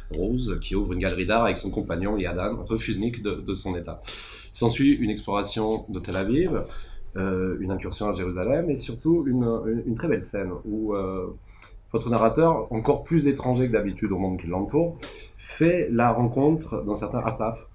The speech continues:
juif irakien, au café Fayrouz, café bien nommé pour la peine.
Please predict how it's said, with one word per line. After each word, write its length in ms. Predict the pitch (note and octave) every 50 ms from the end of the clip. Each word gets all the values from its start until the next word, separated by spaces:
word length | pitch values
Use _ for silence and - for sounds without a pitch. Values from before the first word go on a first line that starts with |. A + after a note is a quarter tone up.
| -
juif 300 | - E2+ G2 A#2+ A#2+ -
irakien, 400 | A2+ F2+ F#2 F2+ - A2 A#2 C#3 - - - - - - - - - -
au 220 | A2 B2+ D3+ -
café 380 | - - G2+ - - B2+ C3 B2+
Fayrouz, 540 | C3 - G2 E2+ D#2+ F2 G2+ A2 F2 D#2+ -
café 240 | - D#2+ - - F#2 F2 D#2+ D2 - - -
bien 160 | F#2+ F2 E2
nommé 280 | D2+ D2 D#2 D#2 - - - -
pour 100 | - C#2
la 60 | C#2
peine. 160 | - - A#1+